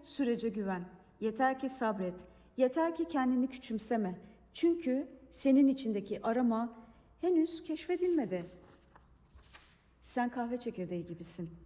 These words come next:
ve o koku, o tat, o is ancak sen yandığında, piştiğinde ve demlendiğinde ortaya çıkacak. O yüzden asla kendini karanlıkta hissetme.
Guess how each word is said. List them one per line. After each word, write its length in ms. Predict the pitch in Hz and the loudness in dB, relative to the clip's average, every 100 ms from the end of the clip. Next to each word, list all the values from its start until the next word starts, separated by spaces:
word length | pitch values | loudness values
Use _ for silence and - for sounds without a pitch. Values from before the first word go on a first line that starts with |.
| - - | -18 0
ve 320 | 220 185 - - | 2 2 -8 0
o 140 | 285 277 | 0 2
koku, 460 | 240 233 202 196 196 - | 0 0 -2 -4 -6 0
o 160 | 269 269 | 2 2
tat, 400 | 254 226 220 - - | 0 -2 -4 -12 -2
o 140 | 294 - | -2 0
is 340 | 277 269 - - - | 0 -2 -6 -14 -4
ancak 500 | 285 339 320 302 311 | 2 2 4 0 -2
sen 240 | - - 247 | -6 -2 2
yandığında, 920 | 247 247 240 247 247 240 220 190 - | 2 2 2 4 2 2 0 -4 -8
piştiğinde 680 | 240 233 - 247 240 247 403 - - 226 | -6 -4 -2 0 2 2 0 -6 -6 -2
ve 140 | 226 | 0
demlendiğinde 600 | 214 208 208 208 208 214 | 0 0 0 -2 -2 0
ortaya 300 | 208 180 180 | -2 -4 -6
çıkacak. 380 | 165 - 160 170 - - - - - - _ _ _ _ - - - - - - | -8 -10 -10 -12 -14 -20 -20 -20 -20 -20 _ _ _ _ -20 -20 -20 -20 -4 4
O 120 | 254 | 4
yüzden 380 | 240 208 208 226 220 | 4 0 -2 -4 -4
asla 340 | 269 - 262 | -4 -4 -6
kendini 360 | 262 240 220 220 | -4 -4 -2 -4
karanlıkta 500 | 226 214 208 208 214 | -4 -4 -4 -6 -6
hissetme. 460 | 196 - 190 - | -6 -6 -8 -8